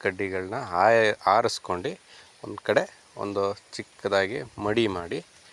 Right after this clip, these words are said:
ನೀರು ಬರೋ ಥರ ಅದರಲ್ಲಿ ಊಣಬೇಕು. ಊಣಿ ಒಂದು ಎರಡು ತಿಂಗಳು, so ಅದು ರಿಟರ್ನಾಗಿ ಅದು ಚಿಗುರಾಗುತ್ತೆ. ಚಿಗುರಾದಂಥ ಸಂದರ್ಭದಲ್ಲಿ ನಾವು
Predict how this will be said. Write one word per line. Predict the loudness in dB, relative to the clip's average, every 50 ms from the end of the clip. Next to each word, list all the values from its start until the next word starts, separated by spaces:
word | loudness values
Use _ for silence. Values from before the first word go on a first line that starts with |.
| -20 -20 -20 -14 -6 -2
ನೀರು | 0 0 0 0 0
ಬರೋ | 0 0 0 0 -2 -4
ಥರ | -8 -8 -8 -12 _ _ _ _ -4 -2
ಅದರಲ್ಲಿ | -2 0 -2 -2 -4 -6 -6 -4 -2
ಊಣಬೇಕು. | -2 -2 -2 -4 -8 -10 -12 -20 -20 -20 -20 -20 -20 -20 -20 -20 -20 -20 -20 -20 -20 -20 -20 -20 -20 -20 -20 -20 -20 -20 -20 -20 -14 -8 -4 0
ಊಣಿ | 0 2 0 0 -4 -8 -14 -20 -20 -20 -20 -16 -10 -8
ಒಂದು | -4 0 2 2 2 0 -2 -6 -12 -20 -20 -20 -20 -20 -20 -20 -20 -16 -12 -4 -4 -4 -4 -4 -12 -20 -20 -20 -20 -12 -4 0 2
ಎರಡು | 2 2 2 0 -2 -4 -4
ತಿಂಗಳು, | -4 -4 -2 -4 -6 -6 -12 -20 -20 -20 -20 -20 -20 -20 -20 -20 -8
so | -4 -2 -2
ಅದು | -2 -2 -4 -8 -8 -14 -20 -20 -20 -20 -12 -8 -8
ರಿಟರ್ನಾಗಿ | -4 0 2 2 2 2 0 0 -2 -4 -10 -18 -20 -20 -20 -20 -20 -20 -20 -20 -8 -8 -8
ಅದು | -6 -4 -2
ಚಿಗುರಾಗುತ್ತೆ. | 0 0 2 4 4 2 2 -2 -8 -14 -20 -20 -20 -20 -20 -20 -20 -20 -20 -20 -16 -8
ಚಿಗುರಾದಂಥ | -6 -4 -2 2 4 4 4 4 2 -2 -4 -8 -12 -12 -8
ಸಂದರ್ಭದಲ್ಲಿ | -8 -6 -4 -6 -6 -8 -8 -8 -8 -8 -10 -12 -14 -20 -20 -20 -20 -20 -20 -20 -20 -20 -20 -4 0 2
ನಾವು | 2 2 2